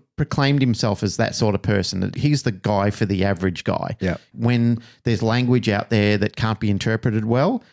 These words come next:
Speaker 1: he breaks it down and he talks about it at a street level where he can say to people,
Speaker 2: Mm-hmm.
Speaker 1: "When you heard this trainer talking about this, this is what they're saying,"
Speaker 2: Mm-hmm.
Speaker 1: you know, at a level that you would understand how to say that. And I appreciate that he's doing things like that, because there are times where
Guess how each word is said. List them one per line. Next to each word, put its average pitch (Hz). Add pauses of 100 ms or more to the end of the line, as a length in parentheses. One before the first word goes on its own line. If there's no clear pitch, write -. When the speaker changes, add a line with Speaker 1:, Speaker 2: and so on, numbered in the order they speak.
(160)
Speaker 1:
he 147
breaks 131
it 117
down 110
and 104
he 110
talks -
about 101
it 101
at 117
a 104
street 98
level 90
where 98
he 95
can 107
say 107
to 98
people, 107
Speaker 2:
Mm-hmm. 90 (260)
Speaker 1:
"When 143
you 147
heard 127
this 123
trainer 113
talking 107
about 104
this, 139
this -
is 104
what 101
they're 98
saying," 87
Speaker 2:
Mm-hmm. 92
Speaker 1:
you 104
know, 92 (100)
at 110
a 104
level 139
that 123
you 120
would 110
understand 95
how 95
to 90
say 92
that. - (340)
And 226
I 269
appreciate 277
that 113
he's 101
doing 92
things 92
like 98
that, -
because 143 (240)
there 160
are 156
times 160
where 107